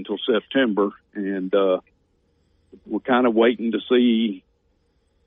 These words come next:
you know, when they're gonna come back and wanna have another meeting. And that way we can discuss and tell them kinda way we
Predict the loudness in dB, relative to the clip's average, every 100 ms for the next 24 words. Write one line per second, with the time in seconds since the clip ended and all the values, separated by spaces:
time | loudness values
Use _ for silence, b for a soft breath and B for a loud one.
0 | _ _ _ _ -4 -2 0 2 4 4
1 | 4 2 0 0 0 2 2 0 0 0
2 | 0 0 0 0 0 0 0 2 0 -2
3 | -12 -14 _ _ _ _ _ -8 -6 -4
4 | -4 0 0 2 2 2 2 0 -2 -4
5 | -2 2 2 2 -2 -6 -6 -10 _ _
6 | _ _ 2 2 0 -4 -4 -2 -6 -10
7 | -2 2 4 4 2 0